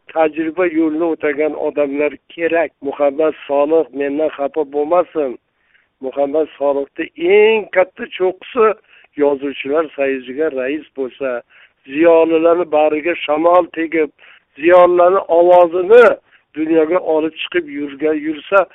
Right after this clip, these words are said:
u katta bir orzu bo'lardi. Endi bu davlatni boshqarish, bu aytaylik, e,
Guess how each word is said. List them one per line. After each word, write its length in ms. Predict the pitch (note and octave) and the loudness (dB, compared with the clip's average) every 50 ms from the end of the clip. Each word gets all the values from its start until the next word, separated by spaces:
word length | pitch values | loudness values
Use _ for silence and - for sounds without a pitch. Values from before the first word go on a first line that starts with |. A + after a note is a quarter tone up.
| - _ _ _ | -20 _ _ _
u 140 | - F3+ - _ | -12 -12 -12 _
katta 480 | - F#3 F#3 - - _ _ - A3+ G#3+ | -2 0 0 0 0 _ _ -2 -2 0
bir 180 | F3 G3 F#3 D#3 - _ _ _ _ | 0 0 -2 -2 -4 _ _ _ _
orzu 500 | - E3 F3 F3+ E3 D3+ E3+ F#3 F3 D#3 | 2 4 4 4 4 4 2 2 2 4
bo'lardi. 500 | D3+ D#3 C#3+ C3+ B2 A#2 G2+ G2 - _ _ _ _ _ _ _ _ _ - | 4 2 2 2 0 -2 -4 -8 -14 _ _ _ _ _ _ _ _ _ -8
Endi 340 | C#3 C#3+ C#3+ D3+ E3 D#3 C#3 | -4 -4 -2 -2 -4 -4 -6
bu 80 | D3 D3+ C#3 B2 | -6 -8 -6 -6
davlatni 640 | B2 C3+ C#3 C#3 C3+ C3+ D#3+ E3 D#3 - _ - A3 | -4 -2 0 0 0 0 0 -2 -2 -4 _ -10 -6
boshqarish, 720 | F3 D#3+ F3+ E3 - - - F3+ F3 E3+ F#3 G3+ F#3+ - - _ _ _ _ _ _ _ _ - | -2 2 2 2 2 0 0 0 2 2 2 0 0 -2 -8 _ _ _ _ _ _ _ _ -4
bu 140 | C#3+ D#3+ E3 | 0 2 2
aytaylik, 580 | D#3 D3 D3 - C#3+ C#3 C#3 C#3+ D3+ D#3 D3+ _ _ _ _ _ _ _ _ - | 2 2 0 -2 -2 -2 -2 -2 -2 -4 -6 _ _ _ _ _ _ _ _ -10
e, 80 | C3 | -8